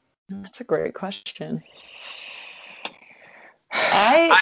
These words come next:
Speaker 1: so I grew up playing softball.
Speaker 2: Hmm.
Speaker 1: Sorry if I cut you off there, Pat.
Speaker 2: No,
Speaker 1: Um,
Speaker 2: no, go.
Speaker 1: so I grew up playing softball. I've been, I play in, like, a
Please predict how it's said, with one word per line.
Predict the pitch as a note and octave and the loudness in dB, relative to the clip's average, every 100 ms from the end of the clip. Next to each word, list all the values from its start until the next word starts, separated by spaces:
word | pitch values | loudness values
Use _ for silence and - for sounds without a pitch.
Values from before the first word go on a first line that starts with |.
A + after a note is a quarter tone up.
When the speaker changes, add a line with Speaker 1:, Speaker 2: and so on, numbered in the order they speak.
| - | 2
Speaker 1:
so | - B3+ A3+ | 2 6 6
I | G#3+ C4 - - | 6 4 0 -8
grew | B3 D4 | 0 4
up | B3+ B3 _ | 4 4 _
playing | A#3 G#3 | -2 0
softball. | G3+ F#3+ F3 - E3 D3 E3+ _ _ _ | 0 2 2 2 0 0 -4 _ _ _
Speaker 2:
Hmm. | - C#3+ B2+ A2+ - | -8 -4 -4 -2 -2
Speaker 1:
Sorry | |
if | F#3 | 0
I | F3+ | 0
cut | F3 - | 0 0
you | D#3 | 0
off | D#3 | 0
there, | - C#3+ | 0 -2
Pat. | D#3 D3 - | -2 -6 -4
Speaker 2:
No, | - F#3 F3+ G3+ | 4 6 6 6
Speaker 1:
Um, | |
Speaker 2:
no, | G3+ D#3+ | 2 0
go. | C3+ C#3+ A2+ _ _ _ _ _ - | -2 -4 -6 _ _ _ _ _ -2
Speaker 1:
so | A#3+ G#3+ | 6 8
I | A#3 | 8
grew | C#4 | 6
up | D4 | 2
playing | C4+ B3+ | 4 0
softball. | A#3 G#3 G3+ G#3 G3+ G#3+ G3+ - | 4 4 4 2 4 6 6 4
I've | F#3+ F3+ E3+ | 2 0 -2
been, | G3 G3+ G3+ | -4 -2 -2
I | G3 | -2
play | G3 A3+ G#3 | -2 -2 -2
in, | F#3+ | -2
like, | F3 F3 | -4 -2
a | E3 | -2